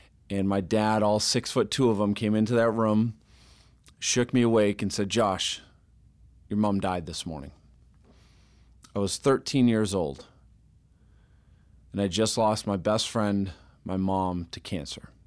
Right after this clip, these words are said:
I was living in a house that I only visited every other week, uh, with a stepmother that I never got along with. And after a few months,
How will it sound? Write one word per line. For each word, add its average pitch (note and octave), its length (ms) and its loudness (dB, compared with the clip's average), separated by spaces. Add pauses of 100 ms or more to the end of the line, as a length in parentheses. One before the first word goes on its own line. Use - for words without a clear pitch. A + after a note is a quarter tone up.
(1120)
I G2+ 60 -8
was F#2+ 180 -4
living A2 220 2
in G#2+ 120 0
a G2 40 0
house A2+ 360 -2
that G2+ 100 -2
I G#2 40 2
only A2+ 240 2
visited A2 640 0 (520)
every G#2+ 180 2
other F#2 160 0
week, A#2+ 500 -2 (920)
uh, F2+ 300 -6
with F2+ 220 -6
a - 20 -4
stepmother A#2 580 2
that G2+ 160 0
I F#2 200 0 (160)
never A2 340 0
got A#2 120 2
along G#2+ 420 2
with. D3 340 0 (1600)
And F#2+ 140 -6
after F#2+ 300 -2
a G2 60 -2
few C#3 260 2
months, A#2+ 560 2